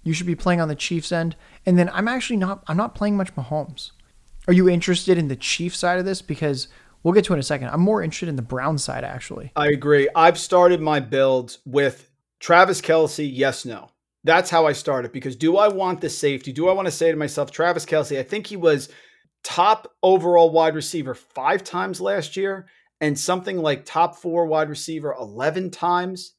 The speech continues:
Speaker 2: i-, on a we-, if you look at all the weeks last year." So I'm starting with whether I want Travis Kelce or not, and then making the decision there. I don't have a lot of Mahomes because it's expensive. If you're gonna stack Mahomes with Tyreek Hill or Travis Kelce, you're spending s-,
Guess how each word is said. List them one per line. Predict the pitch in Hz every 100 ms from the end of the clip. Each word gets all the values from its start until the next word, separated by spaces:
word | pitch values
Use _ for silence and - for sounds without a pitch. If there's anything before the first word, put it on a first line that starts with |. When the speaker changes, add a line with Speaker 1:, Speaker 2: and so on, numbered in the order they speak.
| _
Speaker 2:
i-, | 156 156
on | 156
a |
we-, | 147 160 156 156
if | 160
you | 147
look | 156
at | 165
all |
the | 156
weeks | 151 147
last | 160 156
year." | 160 156 151 _ _
So | - 160 151 -
I'm | 160 202
starting | - 185 190 190
with | 175 147
whether | 165 160
I | 151
want | 151 147
Travis | - 147 139 -
Kelce | 139 135 - 135
or | 139
not, | 123 120 117 113 _ _ _ -
and | 156
then | 147
making | 147 147 147
the | 135
decision | 131 139 120
there. | 127 123 -
I | 139
don't | - 156 170 170
have | 160 156
a |
lot | 147 147
of | 143
Mahomes | 135 135 135
because | 143 147 147
it's | 156
expensive. | 147 180 240 254 220 -
If | 123
you're | 147
gonna | 147 190
stack | - - 190 190
Mahomes | 170 147 170 180 170 - _ _ _
with | 131 170 180
Tyreek | 170 175 170 160
Hill | - 147 147 143
or | 160
Travis | 170 160 160 156 -
Kelce, | 175 196 - 143
you're | 147
spending | 139 160 156 147 135 _
s-, | - -